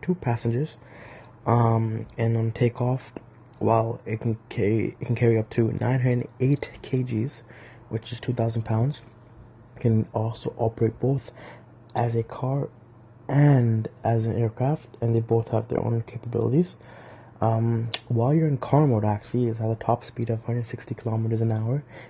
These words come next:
which is ninety-nine miles per hour, and has a range of one thousand three hundred fifteen kilometers. This is in hundred, this is actually essentially in hundred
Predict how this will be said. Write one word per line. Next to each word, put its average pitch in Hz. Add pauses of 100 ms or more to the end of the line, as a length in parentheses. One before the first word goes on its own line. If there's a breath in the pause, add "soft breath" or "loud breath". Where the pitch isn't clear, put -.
which 110
is 117
ninety-nine 131
miles 117
per 117
hour, 110 (540 loud breath)
and 113
has 117
a 107
range 117
of 110
one 131
thousand 117
three 123
hundred 117
fifteen 131
kilometers. 110 (400 loud breath)
This 117
is 117 (160)
in 113
hundred, 117 (240)
this 117
is 110
actually 110
essentially 113 (300)
in 117
hundred 117